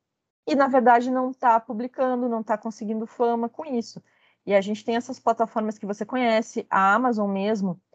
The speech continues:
ela tem lá com o Kindle, ah, Unlimited, que você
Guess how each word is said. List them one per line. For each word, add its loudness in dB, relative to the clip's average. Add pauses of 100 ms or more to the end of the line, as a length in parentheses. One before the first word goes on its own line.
(200)
ela 2
tem -4
lá 4
com -4
o -6
Kindle, 0 (1300)
ah, 0
Unlimited, 0
que -10
você -4